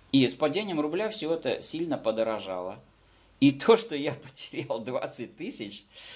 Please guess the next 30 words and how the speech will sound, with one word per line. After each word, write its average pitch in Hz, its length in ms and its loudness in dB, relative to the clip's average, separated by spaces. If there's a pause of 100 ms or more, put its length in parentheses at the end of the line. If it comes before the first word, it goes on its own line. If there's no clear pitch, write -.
(140)
э, 135 80 8
э, 107 1040 2
на 131 120 0
самом 135 380 0
деле, 139 440 2
э, 104 480 -2
с - 120 -2
лихвой 143 320 2
компенсировалось, 123 880 2
э, 73 180 -6 (220)
удорожанием 117 640 2
вот 98 120 -6
этих - 200 -12
вот 107 160 -6
активов. 90 320 -10 (460)
И 156 200 4
на 135 140 8
самом 165 420 0
деле, 95 320 -6
на 120 140 -4
самом 107 360 -2
деле, 90 300 -6 (320)
на 131 140 4
срочном 247 480 2
рынке 247 340 -2
я, 190 400 2 (140)
э, 139 640 -4
хеджировал 147 1160 -2
эти 175 540 0
активы 160 800 -2